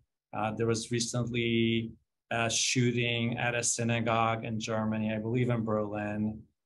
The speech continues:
uh, with the Revolutionary Guards behind it. So, uh, we have to ask why these European governments are not taking action.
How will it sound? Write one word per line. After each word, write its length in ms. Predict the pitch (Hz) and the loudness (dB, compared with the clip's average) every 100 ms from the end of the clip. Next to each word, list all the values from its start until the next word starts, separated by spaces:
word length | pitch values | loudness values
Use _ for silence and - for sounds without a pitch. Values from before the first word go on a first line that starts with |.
| - | -8
uh, 220 | 104 110 110 | -2 -2 0
with 220 | 113 117 | -2 0
the 80 | 107 | 0
Revolutionary 680 | 113 113 113 110 113 110 107 | 0 0 -2 -2 -2 -2 0
Guards 320 | 107 107 107 | 0 0 -2
behind 460 | 110 104 110 107 | -6 -4 -4 -2
it. 140 | 110 - | -4 -2
So, 600 | - 113 113 113 113 - - _ - | -2 2 2 2 -2 -10 -20 _ -6
uh, 360 | 113 113 113 - - | 0 2 2 -2 -6
we 240 | 139 123 | -2 2
have 160 | 135 135 | 2 2
to 120 | 160 | 0
ask 320 | 127 127 - 117 | 2 2 0 0
why 400 | 120 127 131 131 | 4 6 6 2
these 280 | 127 120 | 0 -4
European 760 | 117 120 120 117 120 117 117 117 | -2 -2 -4 -6 -6 0 0 0
governments 600 | 120 117 117 113 113 110 | -2 0 0 0 -2 -2
are 100 | 123 | -2
not 260 | 113 117 113 | 0 0 -2
taking 440 | 120 117 117 117 | -6 -6 -6 -6
action. 720 | 113 110 - - 107 107 107 | -4 -6 -6 -6 -4 -4 -6